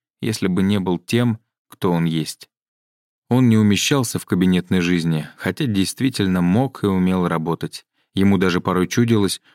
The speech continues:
что вот он вошёл в гавань и встал на месте. Но нет. Истекал кем-то положенный срок, надвигался кем-то указанный предел, Лопатиным овладевало беспокойство,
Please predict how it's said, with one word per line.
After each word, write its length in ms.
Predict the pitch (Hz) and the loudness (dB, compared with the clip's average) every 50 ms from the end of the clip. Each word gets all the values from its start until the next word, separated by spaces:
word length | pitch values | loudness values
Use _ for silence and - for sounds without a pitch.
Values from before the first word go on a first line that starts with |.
| _ - | _ -14
что 220 | - - - 113 | -8 -2 0 0
вот 160 | 123 135 - | 0 2 2
он 120 | 123 117 110 | 2 2 2
вошёл 320 | 110 104 - - 101 90 | 0 0 0 0 -2 -2
в 100 | 82 82 | -2 -2
гавань 400 | 85 101 131 139 123 123 113 110 | -2 -2 0 0 0 2 2 0
и 40 | 101 | 0
встал 320 | - - - - 101 98 | -2 -6 -6 -4 -4 -2
на 140 | 95 95 92 | -2 0 0
месте. 480 | 90 87 85 80 - - - - - _ _ _ _ _ - | 0 0 0 -2 -4 -8 -14 -16 -16 _ _ _ _ _ -4
Но 180 | - 90 90 87 | -2 0 0 2
нет. 320 | 87 82 78 - _ _ _ _ _ _ _ _ - | 2 0 -2 -4 _ _ _ _ _ _ _ _ -4
Истекал 560 | 101 95 - - - 107 95 - 151 151 135 110 | -2 -2 -2 -2 -2 -4 0 0 0 0 0 0
кем-то 340 | - 117 104 90 - 92 | 0 -2 -2 0 -2 -4
положенный 520 | 87 - 87 85 85 85 78 85 80 78 76 | -4 -2 -2 0 0 0 0 0 -2 -2 -4
срок, 380 | - - 104 120 117 - - _ _ _ _ _ _ - | -4 -2 -2 -2 -2 -2 -8 _ _ _ _ _ _ -2
надвигался 680 | 98 95 87 87 90 87 90 123 139 139 - - 107 | 0 0 0 2 0 0 2 0 0 0 -2 -4 -6
кем-то 480 | 92 - - 127 135 135 120 - 110 101 | -6 -4 -2 -2 0 0 0 0 0 -2
указанный 600 | 90 - - 104 101 90 90 92 87 87 85 82 | -2 -2 -4 -4 -4 -2 0 0 0 0 0 -2
предел, 580 | - - 78 80 76 78 90 110 123 120 117 - _ _ _ _ _ _ _ _ _ - | -2 -4 -4 -4 -2 0 0 0 0 0 -4 -8 _ _ _ _ _ _ _ _ _ -4
Лопатиным 680 | 90 85 80 - 110 117 117 - 117 107 101 98 95 90 - - | -2 -2 -2 -2 -4 -4 -2 -2 -2 -2 -2 -2 -4 -8 -10 -6
овладевало 640 | 92 87 87 92 90 87 82 92 82 92 95 92 87 | -4 -2 0 2 0 2 2 2 2 2 2 0 0
беспокойство, 960 | 80 80 78 - - 85 82 _ - 98 90 87 80 - - - 78 73 - | -2 -2 -6 -6 -6 -8 -10 _ -2 0 0 0 0 -2 -4 -6 -6 -6 -6